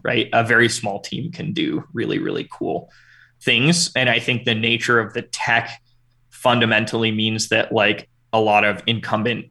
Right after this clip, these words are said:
players, uh, that would otherwise be competing here, like, can't really or aren't positioned to be able to.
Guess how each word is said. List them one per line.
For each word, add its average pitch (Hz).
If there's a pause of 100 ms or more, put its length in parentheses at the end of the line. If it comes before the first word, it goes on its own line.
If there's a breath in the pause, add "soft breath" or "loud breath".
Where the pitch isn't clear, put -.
players, 110
uh, 113
that 104
would 113
otherwise 110
be 110
competing -
here, -
like, -
can't -
really -
or -
aren't - (140)
positioned -
to -
be -
able -
to. -